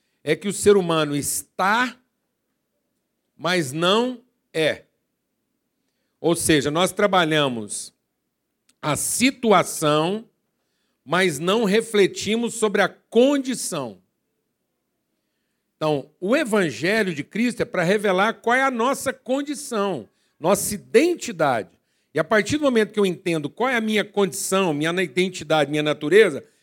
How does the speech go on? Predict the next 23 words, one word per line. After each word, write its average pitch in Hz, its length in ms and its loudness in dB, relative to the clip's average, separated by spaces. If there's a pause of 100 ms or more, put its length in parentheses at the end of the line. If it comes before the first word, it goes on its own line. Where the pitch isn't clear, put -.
(120)
eu 247 200 2
vou 247 160 0
lidar 208 340 -4
bem 226 240 -2
com 233 180 -10
qualquer 262 760 -2
situação. 156 840 -6 (540)
Mas 190 180 2
não 320 200 0
adianta 180 520 0
eu 175 80 2
pretender 247 1040 -2
uma 202 160 0
situação 151 880 -4 (320)
se 214 320 -2
isso 269 240 -4
não 240 140 0
está 190 260 0
transformando 233 1120 0
o 220 60 -4
meu 214 180 2
entendimento 190 760 -4
de 220 460 -4